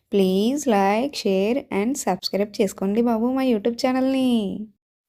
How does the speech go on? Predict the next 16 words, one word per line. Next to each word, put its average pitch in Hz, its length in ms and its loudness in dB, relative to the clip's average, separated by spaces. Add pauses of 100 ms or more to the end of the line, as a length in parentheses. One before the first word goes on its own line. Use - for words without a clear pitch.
(180)
ఇప్పుడు 214 340 2
మనం 220 220 0
తయారు 226 360 2
చేసుకునేది 240 520 2 (160)
టేస్టీ 196 400 2
టేస్టీ 226 480 2
చికెన్ 254 400 0
బిర్యానీ. 240 560 4 (600)
ముందుగా 208 500 4
వన్ 233 220 2
కేజీ 208 300 0
చికెన్ని 220 440 -2
శుభ్రంగా 196 540 -2
క్లీన్ 202 380 0
చేసుకొని 269 360 0
తీసుకోండి. 269 560 -2